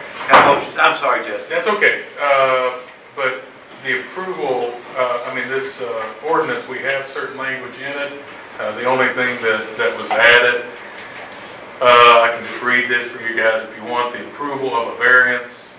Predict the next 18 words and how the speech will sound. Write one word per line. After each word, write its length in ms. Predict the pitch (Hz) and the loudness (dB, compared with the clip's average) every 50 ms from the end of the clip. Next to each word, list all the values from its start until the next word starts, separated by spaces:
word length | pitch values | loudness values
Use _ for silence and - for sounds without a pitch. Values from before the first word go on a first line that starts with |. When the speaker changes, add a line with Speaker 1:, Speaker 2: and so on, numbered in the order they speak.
| - - | -16 -16
Speaker 2:
in 100 | 113 107 - 127 | -14 -12 -8 -6
any 240 | 131 135 127 123 135 | -4 -4 -2 -2 -4
individual 420 | 135 135 131 131 127 127 123 117 | -4 -4 -6 -6 -6 -6 -8 -12
case 280 | 113 - 127 120 120 120 | -10 -10 -8 -8 -8 -8
shall 240 | 117 - 123 107 107 | -8 -8 -8 -6 0
not 240 | 110 113 117 117 120 | 2 2 2 2 0
be 60 | 123 | -4
construed 480 | 117 117 110 110 110 - 127 120 120 120 | -6 -6 -8 -8 -8 -8 -6 -6 -6 -6
as 100 | 110 - | -8 -10
a 40 | - - - | -12 -8 -2
precedent 440 | 127 123 123 123 - - 117 113 | 0 0 0 0 -2 -6 -12 -14
for 180 | 110 110 104 107 | -14 -14 -14 -14
approval 640 | 101 - - - 139 139 135 131 127 123 - - - - - - - - - - - - - - - - | -14 -14 -12 -10 -8 -6 -6 -6 -6 -6 -8 -8 -10 -12 -16 -18 -18 -16 -16 -14 -14 -14 -12 -10 -10 -8
similar 440 | - - 151 147 139 135 135 135 | -4 -2 0 2 4 2 2 2
variances 520 | 127 120 120 120 120 120 - 123 117 117 113 | 2 2 2 2 0 -2 -4 -8 -12 -10 -10
in 100 | 113 113 | -8 -8
the 100 | 110 110 - - | -8 -10 -10 -6
future, 460 | 135 135 131 - - 135 135 135 135 | 2 2 2 2 2 -2 -6 -8 -8